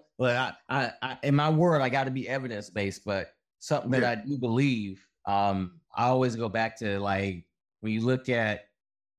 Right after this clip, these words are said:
Speaker 1: when Malcolm X was assassinated
Speaker 2: Yeah.
Speaker 1: and when Martin Luther King Junior was assassinated, they both were on the cusp of doing something that was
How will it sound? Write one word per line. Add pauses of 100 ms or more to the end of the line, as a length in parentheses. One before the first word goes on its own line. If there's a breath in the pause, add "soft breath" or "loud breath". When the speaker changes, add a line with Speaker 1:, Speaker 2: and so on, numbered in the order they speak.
Speaker 1:
when
Malcolm
X
was
assassinated (560)
Speaker 2:
Yeah.
Speaker 1:
and
when
Martin
Luther
King
Junior
was
assassinated,
they (100)
both
were
on
the (220)
cusp (420)
of
doing
something
that
was